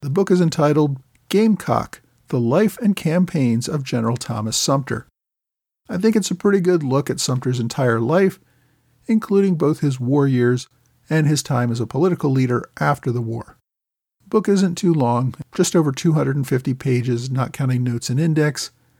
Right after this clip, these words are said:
It was first published in nineteen sixty-one,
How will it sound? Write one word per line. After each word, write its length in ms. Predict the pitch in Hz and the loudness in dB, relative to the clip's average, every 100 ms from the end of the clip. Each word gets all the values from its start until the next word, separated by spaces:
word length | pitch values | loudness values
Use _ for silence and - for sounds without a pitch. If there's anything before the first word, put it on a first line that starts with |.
| _ _ _ _ _ - | _ _ _ _ _ 0
It 80 | |
was 120 | 170 185 | 0 2
first 300 | 202 196 - | 0 0 0
published 400 | 147 151 147 143 | 0 2 0 0
in 80 | |
nineteen 400 | 123 123 123 123 | 0 0 0 -2
sixty-one, 840 | 123 131 123 113 117 151 156 151 139 | 0 -2 -2 -6 -4 0 0 0 -2